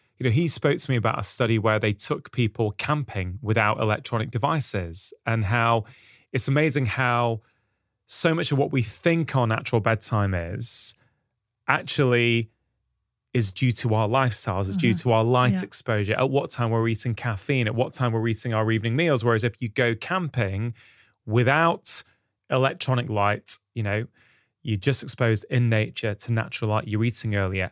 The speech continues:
Speaker 1: Actually, our bedtimes are often quite different. Our natural bedtimes are often quite different from what we think.
Speaker 2: Well, yeah, absolutely. So that nucleus, the suprachiasmatic nucleus, it is linked directly to the eye, and it responds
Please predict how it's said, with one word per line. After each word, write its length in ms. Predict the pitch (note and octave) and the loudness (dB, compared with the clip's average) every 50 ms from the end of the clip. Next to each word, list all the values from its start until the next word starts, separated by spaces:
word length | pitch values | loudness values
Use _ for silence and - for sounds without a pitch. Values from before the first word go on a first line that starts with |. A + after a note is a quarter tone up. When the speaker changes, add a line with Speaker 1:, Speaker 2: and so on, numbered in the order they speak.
| - | -8
Speaker 1:
Actually, 300 | - D3 - - - E3+ | -10 -10 -8 -8 -6 -4
our 80 | D#3 C#3+ | -4 -2
bedtimes 460 | A#2 D3+ E3+ - - D#3+ D3 A#2+ - | -2 -4 -4 -4 -4 -6 -6 -2 0
are 60 | B2+ | -2
often 240 | A#2+ G#2+ - A#2 G#2 - | -2 -2 -2 -4 -6 -6
quite 460 | - - - C3 - - C3 - - | -6 -4 -2 -2 -2 -2 -6 -6 0
different. 500 | - C3+ C#3 - - - A2 G2 F#2+ - | 0 0 0 0 -2 0 0 0 2 4
Our 240 | C3+ B2 B2 A2+ G2 - - _ _ _ | 4 4 4 4 2 -2 -10 _ _ _
natural 720 | - B2 C3 C#3+ F3 - A#3 A3 - - - - D#3 D3 B2+ | 2 4 4 6 4 4 2 -2 -4 -4 0 4 4 4 6
bedtimes 500 | C3 B2 B2 - - B2 A2+ A2 G2 A#2+ | 4 2 0 0 0 0 0 2 2 2
are 40 | |
often 220 | B2 A#2 - C3 G#2+ | 2 2 0 -4 -6
quite 360 | - - C#3 C3 B2 - A#2+ | -4 -2 -2 -2 -2 -2 0
different 320 | - B2+ A#2+ - E3+ B2 | 0 0 0 -2 -6 -6
from 120 | - C3 A#2+ | -2 -2 0
what 160 | C3 D3+ C#3 | 0 0 0
we 80 | C3+ A2+ | -2 -2
think. 500 | - - B2+ C#3+ G3 B3+ - - - A#3+ | 0 -2 -2 -2 -2 -6 -10 -10 -6 -2
Speaker 2:
Well, 120 | A3 G#3 | -2 -2
yeah, 280 | A3 B3 B3+ A3+ A3+ A#3 | -2 0 -2 0 0 0
absolutely. 500 | A#3 A#3 - A#3+ A#3+ A3+ - - F#3+ - - - - - | -2 -2 -2 0 0 0 2 0 -2 -2 -4 -12 -18 -6
So 140 | - - A3 | 0 2 6
that 260 | A#3+ D4+ E4+ E4+ - - | 6 6 4 4 2 4
nucleus, 520 | A#3+ B3 C4 C4+ B3+ - G3+ F3+ F#3 F3+ - | 6 8 8 8 6 6 4 2 2 2 0
the 60 | A3+ | 0
suprachiasmatic 840 | - - A#3 G3+ A3 G3+ - - G#3+ G#3+ G#3+ G#3 G3 - G#3 G3+ F3+ - | 2 2 2 2 2 0 2 2 2 4 4 4 4 4 2 0 2 4
nucleus, 520 | G#3 G#3+ A3 G#3 - G3+ F3+ E3+ E3 - - - - - - - - _ _ | 6 6 6 6 4 4 4 2 2 -2 -8 -18 -20 -20 -20 -20 -20 _ _
it 340 | - C#4+ D4+ F4 E4 - - - | 2 4 4 4 4 0 -2 0
is 220 | C#4+ B3+ A3+ G3+ | 2 4 4 6
linked 400 | G#3+ A3+ A#3 A#3+ A#3+ A#3+ - - | 6 6 6 6 6 4 4 2
directly 500 | A#3+ A3 G#3 G#3 G#3 G3 G3+ - A3 G#3 | 4 4 6 6 4 4 2 2 0 0
to 140 | - - G3+ | 2 2 4
the 140 | G3+ G3 G3 | 6 6 6
eye, 380 | F3+ E3+ D#3+ D3+ C#3+ C3 C3 - _ _ _ _ _ _ _ - - - - - _ - | 6 6 4 2 0 -2 -4 -8 _ _ _ _ _ _ _ -20 -20 -20 -20 -14 _ 4
and 120 | A3 G3+ | 6 6
it 100 | A3 - | 6 6
responds 920 | C4+ A3+ F#3+ - - - - C4+ C4 A#3 G#3+ G#3 A3+ B3 B3+ - - - - | 4 2 2 2 0 2 4 6 8 8 8 6 6 4 4 2 -2 -10 -12